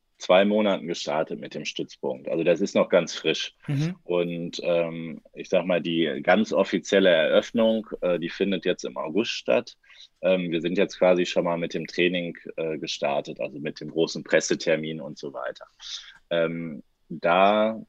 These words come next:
Speaker 1: äh, bin ich mal gespannt, ob sich da noch Spielerinnen melden.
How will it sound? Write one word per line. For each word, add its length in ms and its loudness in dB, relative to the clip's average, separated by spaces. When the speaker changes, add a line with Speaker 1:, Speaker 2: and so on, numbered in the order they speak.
Speaker 1:
äh, 180 -2
bin 160 -2
ich 140 -4
mal 120 0
gespannt, 600 0
ob 180 -4
sich 200 -12
da 180 -2
noch 160 -8
Spielerinnen 500 -6
melden. 480 0